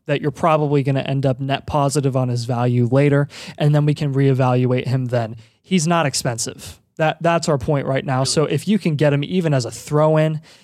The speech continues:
then it's, it's worth the shot. We don't love him as, as a running back. We don't think he's that talented. He doesn't really have any elite skill sets or a ton to build on to be a really long-lasting dynasty asset that's gonna go past twenty-seven, twenty-eight years old.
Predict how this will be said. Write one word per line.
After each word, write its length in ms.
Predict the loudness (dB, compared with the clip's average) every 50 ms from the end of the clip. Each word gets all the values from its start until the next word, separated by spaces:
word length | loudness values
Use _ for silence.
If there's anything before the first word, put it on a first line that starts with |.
| _ _ _
then 240 | 0 0 2 2 0 0
it's, 220 | -2 -2 -2 -2 -4 -2
it's 140 | -4 -2 -2
worth 500 | -4 -4 0 2 2 2 2 0 -4 -6
the 80 | -4
shot. 460 | -4 -2 -2 -2 -2 -2 -4 -6 -8 -12 -18 -20 _ _ _ _
We 140 | 0 2
don't 160 | 4 4 2 4
love 180 | 2 2 2 2
him 80 | 2
as, 240 | 2 2 2 2 0 -4 -2
as 160 | 0 2 2 2
a 60 | 2
running 240 | 2 2 2 2 2
back. 320 | 2 2 0 0 -2 -2
We 80 | -2 -2
don't 160 | -2 -4 -4
think 160 | -6 -6 -4
he's 240 | -4 -4 -4 -4 -2
that 260 | -2 0 0 0 -2
talented. 500 | -4 -4 -2 0 0 0 0 0 -2 -2
He 120 | -2 -4
doesn't 320 | -2 0 0 0 0 0 0
really 180 | 2 2 2
have 240 | 2 2 0 0 0
any 160 | 0 0 0
elite 380 | 0 0 0 0 0 -2 -2 -2
skill 340 | -2 -2 -2 0 0 0 0
sets 380 | 0 0 0 0 0 0 -2
or 160 | -4 -4 -4 -6 _ _ _ _ _ _
a 80 | -8 -4
ton 380 | -4 -4 -4 0 0 0 2 2
to 80 | 0 0
build 380 | 2 2 4 4 4 4 4
on 260 | 4 4 2 2 0 -2
to 200 | -2 -4 -4 -4
be 260 | -2 -2 2 2 4
a 60 | 4
really 300 | 4 4 4 4 4 4
long-lasting 1000 | 2 0 -2 -2 0 2 2 2 0 0 0 0 0 0 -2 -2 -2 -2 -2 -2
dynasty 460 | -2 -2 -2 -2 -4 -4 -2 -2 0
asset 360 | 0 -2 -2 0 0 0 0
that's 200 | -2 -4 -6 -4
gonna 180 | -4 -2 -2 -2
go 260 | -2 0 2 2 2
past 420 | 0 0 -2 -2 0 -2 -2 -4
twenty-seven, 640 | -4 -4 -2 -2 -2 -2 -2 -2 -2 0 -2 -4 -4
twenty-eight 480 | -4 -2 0 0 2 2 2 2 0
years 260 | -2 -2 -2 0 2 2
old. 320 | 2 4 4 2 2 -2